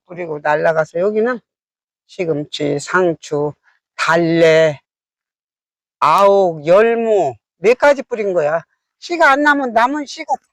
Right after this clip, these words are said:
또 뿌리고, 아무 씨나 갖다 또 뿌리고. 이거 해-, 노타리 쳐는 게 또 아깝잖아. 이봐, 여기는 또 열무가 났잖아.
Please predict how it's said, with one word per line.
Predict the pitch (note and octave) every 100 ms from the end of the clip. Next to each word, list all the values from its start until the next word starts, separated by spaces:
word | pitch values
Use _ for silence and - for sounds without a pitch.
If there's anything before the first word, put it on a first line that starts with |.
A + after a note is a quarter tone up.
| _
또 | D#4+ -
뿌리고, | C#4+ C4 A3+ F#3 - _ _ _
아무 | F#3 A3+ C#4
씨나 | - C4
갖다 | A#3 A3+ A3+
또 | - D4 -
뿌리고. | B3+ A3+ G3+ E3+ C#3+ _ _ _ _ _ _ -
이거 | B3
해-, | C4+ A#3+ -
노타리 | - A#3 C4 C4+
쳐는 | B3 A#3 A3
게 | F#3+
또 | -
아깝잖아. | E3+ - G#3+ - E3+ D3 E3+ D#3 _ _ _ _ _ _ _ -
이봐, | E3+ D#3
여기는 | F3 A3 A#3+
또 | G#3
열무가 | F#3+ B3 B3+ A#3
났잖아. | F#3 E3+ E3+ F3